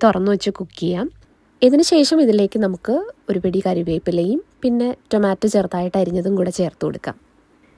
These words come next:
എന്നിട്ട് ഫ്ലെയിമൊക്കെ ഓഫ് ചെയ്തിട്ട് ഒരു മൂടി വെച്ച് അടച്ച് ഒരു രണ്ട് മിനിറ്റ് ഇങ്ങനെ റെസ്റ്റ് ചെയ്യാൻ വെക്കാം. എന്നിട്ട് എടുത്ത് നോക്കുമ്പോഴത്തേക്ക് നമ്മുടെ, ആ, നല്ല വറ്റിയ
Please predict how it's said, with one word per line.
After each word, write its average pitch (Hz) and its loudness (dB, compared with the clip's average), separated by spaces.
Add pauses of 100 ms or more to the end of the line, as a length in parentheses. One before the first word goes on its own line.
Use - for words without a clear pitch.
(140)
എന്നിട്ട് 320 4
ഫ്ലെയിമൊക്കെ 220 4
ഓഫ് 175 0
ചെയ്തിട്ട് 180 -2
ഒരു 285 0
മൂടി 185 2
വെച്ച് 190 -2
അടച്ച് 160 -6
ഒരു 262 2
രണ്ട് 214 2
മിനിറ്റ് 190 0
ഇങ്ങനെ 185 -2
റെസ്റ്റ് - -6
ചെയ്യാൻ 196 0
വെക്കാം. 185 -6 (600)
എന്നിട്ട് 403 2
എടുത്ത് 196 0
നോക്കുമ്പോഴത്തേക്ക് 185 0
നമ്മുടെ, 175 -2 (480)
ആ, 160 -10 (300)
നല്ല 175 -2 (100)
വറ്റിയ 202 -2